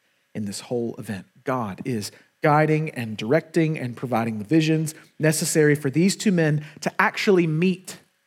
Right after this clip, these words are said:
and speak and even share communion with one another, this uniting of relationship. And that leads us to the message that Cornelius, his family and friends, and we all need to hear. So look at verse thirty-four.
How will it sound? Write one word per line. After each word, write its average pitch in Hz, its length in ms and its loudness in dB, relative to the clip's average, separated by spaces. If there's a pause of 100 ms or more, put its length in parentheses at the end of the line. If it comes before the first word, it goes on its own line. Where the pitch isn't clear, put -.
(460)
and 165 260 0
speak - 840 -2 (840)
and 170 160 0
even 196 260 6
share 185 320 4
communion 170 760 2
with 170 220 2
one 170 180 2
another, 156 440 2
this 160 220 2 (260)
uniting 165 640 4
of 151 180 2
relationship. 147 680 2
And 131 160 -2
that 202 220 2
leads 208 240 6
us 185 140 4
to 170 100 -2
the 151 80 0
message 151 600 0 (260)
that 127 160 0
Cornelius, 180 680 4 (280)
his - 160 -4
family 180 360 4
and 180 120 2
friends, 165 400 0 (240)
and 123 380 -2
we 147 480 2
all 170 300 4
need 151 420 -2
to 120 400 -4
hear. 101 260 -6
So - 120 -10
look 135 100 -2
at 135 80 -6
verse 123 180 -4
thirty-four. 117 560 -8